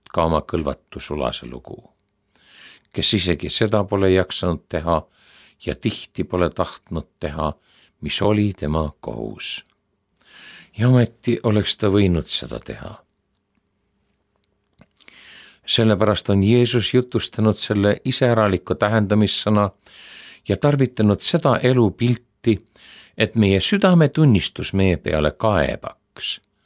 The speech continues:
Et meie, kes me Jumala tahtmist tunneme, omale vastu rinda võiksime lüüa ja ütelda: „Me oleme sinu ees võlglased, Jumal.“ Me oleme ennast pidanud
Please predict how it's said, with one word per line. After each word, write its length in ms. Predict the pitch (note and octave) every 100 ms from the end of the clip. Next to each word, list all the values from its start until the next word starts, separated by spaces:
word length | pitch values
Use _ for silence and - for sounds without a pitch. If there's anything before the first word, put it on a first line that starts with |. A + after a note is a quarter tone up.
| _ - - - - _
Et 120 | F#2+
meie, 420 | A#2+ A2+ F#2+ C#2 - - _ _ _
kes 180 | G#2+ -
me 80 | G#2
Jumala 380 | B2+ D#3+ C#3 A2+
tahtmist 640 | B2+ - - A2+ - -
tunneme, 560 | A#2 F#2 C#2 A#1+ A1 - _ - - _
omale 380 | D#2+ D#2 D2+ D#2+
vastu 380 | A2+ - - E2
rinda 540 | F#2 G#2 G2+ F#2 F2+
võiksime 560 | F2+ F2+ - - F2+ E2+
lüüa 400 | F2+ F#2+ E2+ D#2+
ja 140 | D#2+ F2
ütelda: 480 | - D#2 D2 D#2 - _ _ - - _ _ -
„Me 160 | D#2
oleme 300 | D#2+ D#2 D#2
sinu 540 | D2+ - - C3+ C3 B2
ees 460 | A2 G#2 G2+ - -
võlglased, 1040 | - F2+ D#2+ C#2+ - C#2+ D2 C2+ C#2+ _ _ _ _
Jumal.“ 440 | C#2 D#2 C#2+ D2+ D#2 - _ _ _ _ _ _ _ _ _ _ _ _ _ - _ _ _ _ _
Me 180 | C#3 D#3
oleme 260 | E3 D#3+ D#3+
ennast 340 | E3 D3 -
pidanud 380 | - D3+ C#3+ C#3